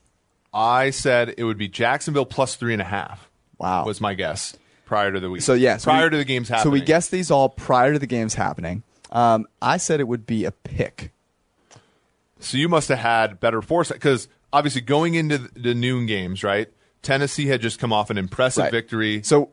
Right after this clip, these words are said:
Speaker 2: both of us are baking in kind of what we think will happen in these games, right?
Speaker 1: And I thought Tennessee would have a better showing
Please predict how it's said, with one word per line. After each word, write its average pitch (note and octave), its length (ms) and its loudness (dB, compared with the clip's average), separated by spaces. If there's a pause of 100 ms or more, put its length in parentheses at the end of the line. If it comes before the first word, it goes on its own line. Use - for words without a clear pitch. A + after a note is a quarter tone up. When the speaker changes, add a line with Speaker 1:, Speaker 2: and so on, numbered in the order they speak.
(120)
Speaker 2:
both F3 300 2
of F#3 60 -2
us F3+ 120 0
are D#3+ 80 2
baking C3 400 2
in A#2+ 160 0
kind A#2 220 0
of G#2+ 100 -4
what A2+ 300 0
we B2 120 -2
think A2+ 280 -4
will G#2+ 100 -2
happen G#2 300 0
in F#2+ 80 -4
these G2 160 -6
games, A#2 320 -4
right? G#2 300 -2
Speaker 1:
And A#2 120 -2
I B2 140 2
thought D3 260 2
Tennessee C3 460 -2
would A#2+ 200 0
have A2 300 0
a G#2+ 60 0
better F#2+ 320 0
showing F#2+ 560 -4